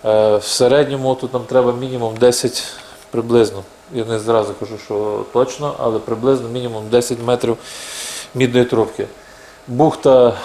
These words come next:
е, мідної трубки десятиметрової коштує від тисячі триста і вище, в залежності від діаметру, від товщини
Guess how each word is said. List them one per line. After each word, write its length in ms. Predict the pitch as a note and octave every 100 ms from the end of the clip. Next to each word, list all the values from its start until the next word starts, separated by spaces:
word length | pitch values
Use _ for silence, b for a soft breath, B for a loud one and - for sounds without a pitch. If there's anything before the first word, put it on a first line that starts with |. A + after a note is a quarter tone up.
| B B B B
е, 300 | A2+ G#2+ G#2+ A2
мідної 300 | B2+ A#2 A#2
трубки 420 | A#2 B2 - A2+
десятиметрової 720 | G#2+ A2 - A2 A2 C#3 B2
коштує 520 | A#2+ A#2 - A2+ G#2
від 300 | G#2 A#2+ B2
тисячі 400 | - C#3 A#2 -
триста 500 | A2+ C#3 E3 E3 C#3+ C3
і 140 | C#3+ C3+
вище, 600 | B2 C3 - - B2 A2+ B B B
в 40 | A#2+
залежності 540 | A#2+ B2 B2 A2+ -
від 220 | A2 A#2
діаметру, 460 | A2+ B2+ B2 A#2+ A#2
від 160 | A2 G#2
товщини 520 | A2+ - A#2+ A#2+